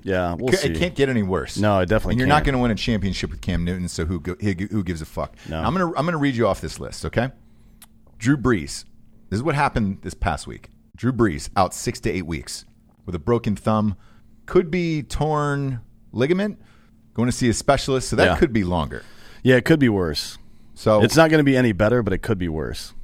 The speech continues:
Speaker 2: we don't know. Ben Roethlisberger out for the year. Gone. I don't know if he returns.
Speaker 1: I don't know if either one of those guys returns, to be honest.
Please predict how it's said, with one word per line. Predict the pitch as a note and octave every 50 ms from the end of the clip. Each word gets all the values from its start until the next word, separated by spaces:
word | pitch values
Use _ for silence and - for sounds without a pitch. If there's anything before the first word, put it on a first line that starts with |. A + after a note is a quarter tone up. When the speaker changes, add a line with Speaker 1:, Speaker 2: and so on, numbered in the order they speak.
| - -
Speaker 2:
we | - G2+ G2+ A#2+ C#3+
don't | C#3+ C#3 C#3 B2+ A2+
know. | G#2 F#2+ E2+ D2 C#2 B1+ - -
Ben | E2 D#2 C#3 D3+ D3
Roethlisberger | C#3+ C#3+ C3+ C3 A#2 A#2 F#2 - - G2+ F2 D#2+ C#2+ C2+ B1+ - - -
out | G2+ A2 - -
for | - G2+
the | F#2 F2
year. | E2+ E2+ D2 B1 - - _ _ _ _ - - - _ - _ _ _ _ -
Gone. | - G2+ E2+ C2+ - - - _ _ _ _ _ _ _ _ - - _ _ _ _ _ _ - - _ _ -
I | - A2+
don't | C3+ C#3+ D3 B2+
know | A2+ B2+ C3 C3
if | B2+ A#2+ -
he | - A#2+ A2+
returns. | G#2 G2+ - - F#2 D#2+ D2 D2 - -
Speaker 1:
I | - D3+
don't | G3+ A3
know | G3+
if | D#3 A2+
either | C#3 C3+ A#2
one | A2 G#2 C#3+
of | E3 B2
those | F2+ E2 D#2
guys | E2+ D#2+ D#2 D2+ C#2+ -
returns, | D#2 D2+ - E2+ D2+ D2 C#2+ C#2 -
to | -
be | C2+ C#2+ D#2+
honest. | G#2+ B2+ G#2+ E2+ F2 - -